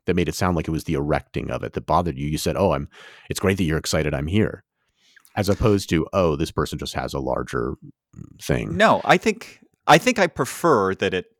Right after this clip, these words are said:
Speaker 2: be modest in size when they're not aroused and then grow.
Speaker 1: Oh, interesting.
Speaker 2: I don't care. I
Speaker 1: Hmm.
Speaker 2: mean, I, I don't really care what it looks like when they're not aroused. I'm probably not gonna be that engaged with it when they're
Speaker 1: I
Speaker 2: not
Speaker 1: would rather it
Speaker 2: aroused.
Speaker 1: shrank.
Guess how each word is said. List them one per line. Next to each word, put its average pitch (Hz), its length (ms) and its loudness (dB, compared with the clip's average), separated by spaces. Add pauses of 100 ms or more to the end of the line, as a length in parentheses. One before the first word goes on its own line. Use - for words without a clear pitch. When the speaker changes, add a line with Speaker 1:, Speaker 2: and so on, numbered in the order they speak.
(140)
Speaker 2:
be 87 300 -4 (540)
modest 104 420 2
in 90 80 -6
size 85 340 0
when 85 120 -6
they're 82 120 -4
not 82 180 -2
aroused 82 440 -6
and 80 120 -8
then 80 100 -8
grow. 80 420 -4 (1080)
Speaker 1:
Oh, 135 140 2
interesting. - 380 -2 (580)
Speaker 2:
I 254 120 4
don't 320 140 -2
care. - 140 -2
I - 40 2
Speaker 1:
Hmm. - 20 2
Speaker 2:
mean, 240 140 2
I, 220 40 0 (120)
I 196 80 2
don't 269 100 -4
really 294 160 -4
care 180 220 -4
what 160 100 -2
it 98 60 -6
looks 98 180 -4
like 87 160 -4
when 87 100 -4
they're 82 220 -4
not 87 220 -2
aroused. - 320 -6
I'm 85 60 -4
probably 104 220 0
not 92 160 2
gonna 90 140 -4
be 85 300 -4
that 87 140 0
engaged 98 380 2
with - 160 -6
it - 100 -8 (540)
when - 100 -2
they're 82 160 -4
Speaker 1:
I 131 40 2
Speaker 2:
not - 0 -
Speaker 1:
would 165 100 0
rather 139 180 2
it 87 100 -2
Speaker 2:
aroused. - 0 -
Speaker 1:
shrank. - 560 -6